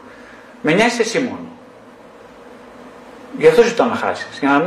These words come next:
να, να κερδίσεις εσύ. Θα μου πεις, «Τι θα κερδίσω εγώ άμα χάσω;»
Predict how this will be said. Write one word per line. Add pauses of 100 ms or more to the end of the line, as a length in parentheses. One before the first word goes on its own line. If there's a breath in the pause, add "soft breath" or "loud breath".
(160)
να,
να
κερδίσεις
εσύ.
Θα
μου
πεις,
«Τι
θα
κερδίσω
εγώ
άμα
χάσω;»